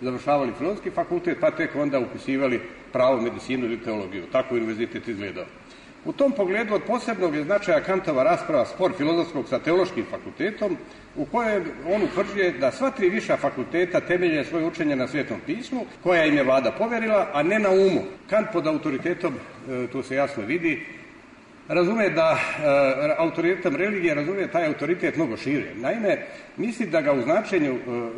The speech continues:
misli ga u značenju svake imperativnosti koja zahteva prihvatanje nečega bez argumentacije, dakle čak i kada on nije neposredno vezan za religijska učenja.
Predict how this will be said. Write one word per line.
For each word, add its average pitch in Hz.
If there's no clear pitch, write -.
misli 208
ga 311
u 156
značenju 165
svake 240
imperativnosti 175
koja 131
zahteva 170
prihvatanje 156
nečega 143
bez 170
argumentacije, 180
dakle 165
čak -
i -
kada 160
on 156
nije 170
neposredno 147
vezan 127
za 131
religijska 120
učenja. 92